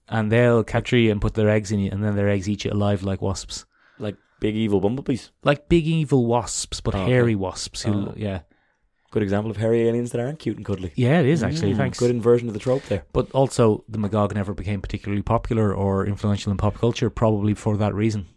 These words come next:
Speaker 2: Because they make people uncomfortable because they're big and furry.
Speaker 1: Because they're big and furry, and their
Speaker 2: Mm.
Speaker 1: backstory of being kind of parasitic
Speaker 2: Organisms.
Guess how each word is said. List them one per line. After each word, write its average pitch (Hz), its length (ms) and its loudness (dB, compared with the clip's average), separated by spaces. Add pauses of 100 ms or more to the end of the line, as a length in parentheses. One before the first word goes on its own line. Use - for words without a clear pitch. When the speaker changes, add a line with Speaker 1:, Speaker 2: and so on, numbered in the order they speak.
(600)
Speaker 2:
Because 98 180 -6
they 101 80 0
make 101 160 -2
people 101 220 -4
uncomfortable 123 440 0
because 101 140 -4
they're 101 120 0
big 90 160 -2
and 87 80 -4
furry. 87 300 -2 (140)
Speaker 1:
Because 147 220 2
they're 127 100 4
big 127 160 6
and 117 120 2
furry, 131 380 4
and 107 160 0
their 104 220 2
Speaker 2:
Mm. 95 220 -6
Speaker 1:
backstory 104 720 0
of 98 280 -4
being 101 360 -2
kind 98 200 -4
of - 320 -14 (400)
parasitic 107 920 -2 (360)
Speaker 2:
Organisms. 95 300 0